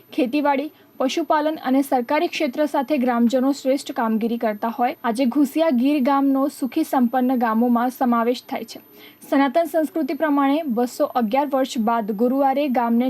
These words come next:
નૂતન તોરણ બાંધવામાં આવ્યું હતું. ગામની સુખ, શાંતિ અને સમૃદ્ધિ માટે ગામના મુખ્ય ચોકમાં શાંતિ યજ્ઞ યોજાયો હતો.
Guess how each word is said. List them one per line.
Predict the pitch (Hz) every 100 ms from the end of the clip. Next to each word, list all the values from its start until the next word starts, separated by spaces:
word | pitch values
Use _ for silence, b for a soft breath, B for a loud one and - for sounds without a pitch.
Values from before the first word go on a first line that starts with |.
| 247
નૂતન | 220 285 302
તોરણ | 277 269 269 233
બાંધવામાં | 220 220 233 233
આવ્યું | 208 220 220
હતું. | - _ B B B -
ગામની | 247 254 285 -
સુખ, | 311 - - -
શાંતિ | 294 - 240 277 - B -
અને | 254 262
સમૃદ્ધિ | 277 262 285 247 359
માટે | 302 320 302 262
ગામના | 262 254 262 294 B B -
મુખ્ય | 262 240 339 294
ચોકમાં | 294 277 262 233 233
શાંતિ | 247 240 285
યજ્ઞ | 302 254 254
યોજાયો | 262 226 214 214 220
હતો. | 247 -